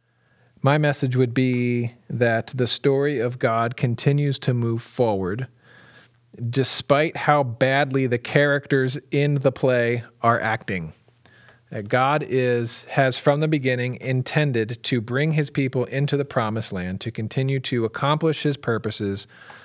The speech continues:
That which he declared and promised to Abraham is still working its way out, um, and God is faithful to everything that he has been promising.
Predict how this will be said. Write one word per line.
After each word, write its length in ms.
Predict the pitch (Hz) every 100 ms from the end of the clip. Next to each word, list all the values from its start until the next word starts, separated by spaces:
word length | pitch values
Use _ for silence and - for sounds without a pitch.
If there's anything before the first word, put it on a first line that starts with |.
| - -
That 320 | 123 131 -
which 200 | 135 -
he 360 | - 135 123 120
declared 800 | 110 123 - 143 147 151 147 147 -
and 180 | 123
promised 460 | 113 139 135 135 -
to 120 | 123
Abraham 600 | 123 123 117 107 101 110 -
is 360 | 117 110 107 -
still 480 | - - 139 147 143
working 380 | 135 131 131 120
its 200 | 123 -
way 280 | 117 110 -
out, 360 | 120 143 - - - - - - - -
um, 300 | 117 113 113
and 220 | - 113 107
God 320 | 113 113 117
is 300 | - 113 110
faithful 440 | - 120 110 110
to 140 | 104 98 -
everything 600 | 143 127 117 120 104 107 -
that 160 | 107
he 120 | 113 104
has 120 | 98
been 200 | 101 92 - -
promising. 560 | - 107 92 87 - -